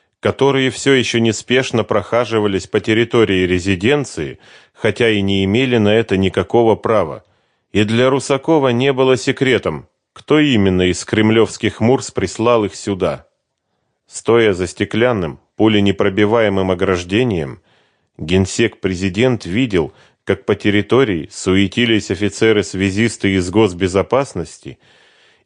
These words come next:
и как на ведущей к воротам аллее нервно митинговала группа товарищей из Москвы.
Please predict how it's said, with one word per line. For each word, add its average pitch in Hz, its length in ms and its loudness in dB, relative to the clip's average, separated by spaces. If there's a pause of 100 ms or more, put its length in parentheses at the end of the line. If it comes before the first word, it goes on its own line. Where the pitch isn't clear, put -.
(100)
и 98 100 0
как 117 280 -2
на 101 160 0
ведущей 110 560 0
к - 80 -14
воротам 107 560 2
аллее 95 580 0 (320)
нервно 110 540 0
митинговала 104 840 2
группа 98 440 -2
товарищей 98 720 -2
из 90 140 -6
Москвы. 95 560 -2